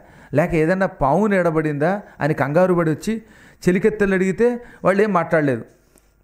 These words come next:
పోనీ కూతుర్ని వచ్చి అడిగింది, "అమ్మాయి, నీ ఒంట్లో ఎలా ఉందమ్మా, జ్వరం వచ్చిందా?" ఎక్కువసేపు నీళ్లలో నానద్దంటే వినిపించుకోకుండా ఒకళ్ళ మీద ఒకళ్ళు నీళ్లు చల్లుకుని జలక్రీడలు ఆడారటగా. "ఊ, దొరికింది కదా" అని నీళ్లు అందులో స్నానం చేస్తే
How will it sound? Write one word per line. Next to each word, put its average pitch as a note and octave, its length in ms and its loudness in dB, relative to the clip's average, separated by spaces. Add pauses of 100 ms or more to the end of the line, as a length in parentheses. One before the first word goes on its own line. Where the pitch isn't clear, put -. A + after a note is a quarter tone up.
(120)
పోనీ A#3+ 160 4
కూతుర్ని B3 420 0
వచ్చి A3 160 0
అడిగింది, F3+ 280 -2
"అమ్మాయి, E3 420 0
నీ D#3+ 220 0
ఒంట్లో C#3+ 380 0
ఎలా D#3 160 2
ఉందమ్మా, D#3 480 0
జ్వరం C3 320 0
వచ్చిందా?" D#3+ 520 -2
ఎక్కువసేపు F3+ 540 -2
నీళ్లలో F3+ 460 2
నానద్దంటే D#3 560 -2
వినిపించుకోకుండా D#3+ 640 -2
ఒకళ్ళ D3+ 260 -2
మీద F3+ 180 -2
ఒకళ్ళు D3+ 220 -2
నీళ్లు F3 220 2
చల్లుకుని D#3 360 0
జలక్రీడలు D#3+ 500 0
ఆడారటగా. E3 580 0 (200)
"ఊ, G3+ 260 2
దొరికింది F3+ 440 0
కదా" F3+ 200 0
అని E3+ 140 -2
నీళ్లు F3+ 300 0
అందులో E3+ 240 -2
స్నానం E3 380 -4
చేస్తే E3 340 -2